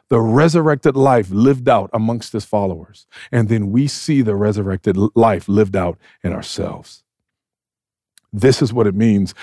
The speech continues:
to live and walk in that promise that Jesus has given us.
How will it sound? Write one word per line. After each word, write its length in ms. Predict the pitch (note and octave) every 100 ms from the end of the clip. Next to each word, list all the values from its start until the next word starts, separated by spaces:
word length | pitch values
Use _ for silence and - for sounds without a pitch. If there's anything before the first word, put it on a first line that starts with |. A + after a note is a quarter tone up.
| -
to 120 | - A2
live 380 | G#2 B2 A2+
and 160 | G2+ F#2+
walk 320 | G#2+ B2+ A#2+
in 140 | - G#2+
that 220 | G#2+ -
promise 500 | - - C#3+ A#2+ -
that 120 | -
Jesus 480 | F#2+ A2 A#2 A2 G#2
has 100 | G#2
given 300 | F#2+ C#3+ A#2
us. 260 | G2 -